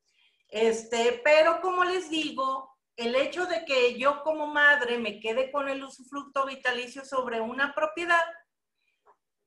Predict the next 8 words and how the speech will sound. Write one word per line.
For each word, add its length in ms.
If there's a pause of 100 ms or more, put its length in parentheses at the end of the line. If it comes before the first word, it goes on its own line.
(200)
pues 220 (220)
el 160
único 340
derecho 460
que 80
me 200
da 360
esto 960